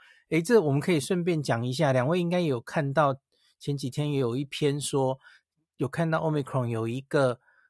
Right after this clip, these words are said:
嗯，一般的造成感冒的那个腺-，呃，冠状病毒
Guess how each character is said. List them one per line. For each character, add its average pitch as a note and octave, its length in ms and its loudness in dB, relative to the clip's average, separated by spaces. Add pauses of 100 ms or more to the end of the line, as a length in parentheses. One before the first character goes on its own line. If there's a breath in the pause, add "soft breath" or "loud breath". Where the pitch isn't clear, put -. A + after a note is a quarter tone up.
(160)
嗯， C3 460 -2 (1500)
一 A3 160 -2
般 F3 460 4
的 C3 340 -4
造 F3+ 240 4
成 C#3+ 300 -2
感 B2+ 260 2
冒 D3+ 360 4
的 B2+ 140 -2
那 C3+ 300 -2
个 - 300 -12 (400)
腺-， D#3 500 -2
呃， D3 240 0
冠 D#3+ 200 4
状 D3+ 240 4
病 C#3+ 220 2
毒 A2+ 240 -4